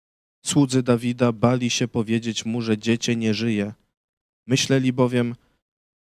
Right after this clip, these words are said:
„Jeżeli oto, póki jeszcze dziecię żyło i my mówiliśmy do niego, on nie słuchał naszego głosu,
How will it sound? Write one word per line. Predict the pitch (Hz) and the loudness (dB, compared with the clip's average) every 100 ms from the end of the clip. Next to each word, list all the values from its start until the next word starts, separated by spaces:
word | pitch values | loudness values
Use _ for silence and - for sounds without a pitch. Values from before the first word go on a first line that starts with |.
| _ _ _ 123 | _ _ _ 0
„Jeżeli | 135 147 147 143 | 4 4 4 2
oto, | 151 - 143 | 2 4 2
póki | - 143 139 | 2 0 2
jeszcze | 147 156 151 131 | 2 2 0 2
dziecię | 127 147 - 135 | 2 2 2 2
żyło | 113 147 139 127 | 2 2 2 0
i | 135 123 | 0 0
my | 123 156 | 2 2
mówiliśmy | 147 120 143 139 - 127 | 2 2 0 0 -2 -2
do | 120 113 | 0 2
niego, | 113 123 120 113 - - | 2 0 0 -2 -4 -2
on | 147 139 | 0 2
nie | 131 | 0
słuchał | - 147 156 143 | 0 0 2 2
naszego | 120 117 135 123 117 | 2 0 0 0 2
głosu, | 113 123 - 131 | 2 0 0 -6